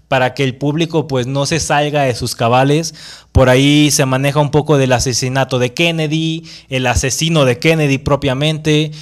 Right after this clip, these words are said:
historias ahí relacionadas con personajes políticos ahí oscuros de Estados Unidos. Entonces es una serie que vale la pena leer. Apenas va en el número cuatro.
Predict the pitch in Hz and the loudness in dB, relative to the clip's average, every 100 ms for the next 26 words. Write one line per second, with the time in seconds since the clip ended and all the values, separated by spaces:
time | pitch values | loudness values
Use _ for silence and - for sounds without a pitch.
0 | - - 127 - 143 156 151 131 139 143 | -16 -8 -6 0 0 2 0 0 0 0
1 | 147 147 127 123 117 127 123 127 139 135 | 0 0 0 0 0 -2 -6 -2 -2 -2
2 | - 139 120 117 113 113 110 - - - | -6 -6 -4 -4 -6 -8 -10 -14 -20 -20
3 | _ _ _ - 170 190 196 220 - 170 | _ _ _ 0 0 0 0 -2 0 2
4 | 139 156 156 160 139 131 131 147 135 117 | 2 0 -2 -2 0 0 0 0 -2 -2
5 | 143 139 139 127 - 135 131 139 147 175 | -2 -2 0 -2 -2 -2 -2 -2 0 -2
6 | 170 - - - 151 156 175 190 - - | -4 -14 -20 -4 -2 0 2 2 0 0
7 | 202 196 185 185 180 196 202 139 135 156 | 2 4 4 2 2 0 0 0 2 0
8 | 214 156 151 156 170 135 151 190 - - | 2 0 0 -2 0 2 2 0 -6 -8
9 | 135 135 196 170 175 185 180 180 147 - | -6 -2 -2 -2 -2 -2 -4 0 0 0
10 | 143 151 175 190 | 0 0 -2 -6